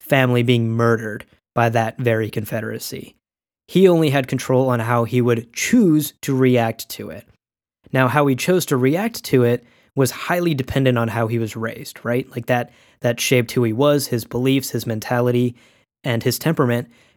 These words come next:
And he chose to react to it in a very sort of predictable way, if you know how he was raised. Same thing with Jim. I mean, he, he had no control over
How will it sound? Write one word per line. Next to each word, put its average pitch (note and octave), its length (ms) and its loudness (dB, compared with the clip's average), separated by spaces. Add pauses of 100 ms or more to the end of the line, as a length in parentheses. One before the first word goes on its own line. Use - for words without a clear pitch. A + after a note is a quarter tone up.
(200)
And C3+ 440 0 (420)
he - 240 -2
chose C3+ 320 0
to C#3+ 80 0
react C3+ 360 0
to C3 140 -2
it B2+ 160 0
in B2+ 120 0
a B2 60 2
very A#2+ 520 2 (300)
sort C3+ 260 0
of B2+ 140 -4 (280)
predictable F3 600 0
way, A3+ 220 -2
if C3 260 -8
you C3+ 80 0
know B2+ 180 2
how A#2+ 160 -2
he B2 140 0
was B2+ 180 -2
raised. C3 400 -6 (720)
Same F3 220 0
thing F3 160 2
with F3 120 2
Jim. A#2+ 340 0
I B2 80 -2
mean, C3+ 140 2
he, C#3+ 300 2
he - 140 -2
had D#3 140 2
no E3+ 100 2
control E3 440 2
over C3 420 2